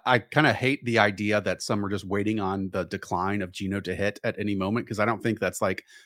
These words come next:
really putting his perspective of the season, uh, in focus, you know, 'cause he's had so many more highs and then just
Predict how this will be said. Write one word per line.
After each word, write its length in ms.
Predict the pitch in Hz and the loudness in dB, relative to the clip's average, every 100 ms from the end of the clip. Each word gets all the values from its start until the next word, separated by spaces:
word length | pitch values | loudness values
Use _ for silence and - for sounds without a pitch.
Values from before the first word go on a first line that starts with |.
| _ | _
really 180 | 117 117 | 0 0
putting 320 | 98 120 113 | 4 2 2
his 240 | 98 110 - | 2 0 -2
perspective 640 | 110 - - 98 - 98 | -4 -2 2 2 2 -2
of 120 | 95 | -2
the 80 | 92 | -4
season, 600 | - 110 90 92 90 87 - _ _ _ | -4 -4 -2 -2 -2 -4 -10 _ _ _
uh, 260 | 95 87 85 _ | 0 2 2 _
in 140 | 117 95 | -2 0
focus, 640 | 107 107 - - - - - | 4 2 2 -2 -4 -4 -4
you 100 | 95 | 0
know, 240 | 95 107 - | 0 -2 -6
'cause 220 | 95 - | -4 -4
he's 180 | 117 107 | -2 0
had 160 | 101 - | 0 0
so 180 | - | 2
many 120 | 117 113 | 4 4
more 180 | 113 | 4
highs 520 | 95 104 101 95 92 - | 6 6 6 4 -2 -6
and 140 | 101 | -4
then 80 | 92 | -4
just 280 | 95 - | -4 -6